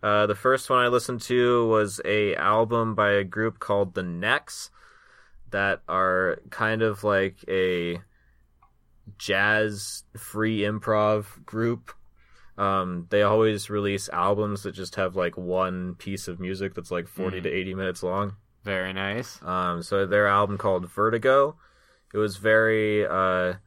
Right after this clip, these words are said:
Speaker 1: hypnotic, I'd say. Very much freeform style music.
Speaker 2: <laughs>
Speaker 1: So if you like your music with structure, don't listen to that. <laughs> Um,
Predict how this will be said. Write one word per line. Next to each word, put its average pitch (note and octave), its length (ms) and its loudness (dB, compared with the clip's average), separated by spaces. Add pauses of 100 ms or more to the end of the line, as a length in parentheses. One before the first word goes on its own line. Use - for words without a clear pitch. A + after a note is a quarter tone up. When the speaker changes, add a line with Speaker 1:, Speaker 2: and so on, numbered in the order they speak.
(600)
Speaker 1:
hypnotic, G#2 720 0 (640)
I'd A2 80 -16
say. A2+ 400 0 (260)
Very B2 240 6
much B2+ 260 2
freeform A2 760 0
style G2+ 340 2
music. G2 400 0
Speaker 2:
<laughs> C#3 180 -2
Speaker 1:
So G3+ 160 2
if G2 120 -2
you G#2+ 100 -2
like A2 240 4
your A#2 100 -2
music A2 260 -2
with G2+ 100 -2
structure, F#2+ 680 -2
don't G2 220 -2
listen G2+ 240 -4
to F#2 60 -2
that. F2 320 -2 (180)
<laughs> C3+ 680 2
Um, E3+ 280 4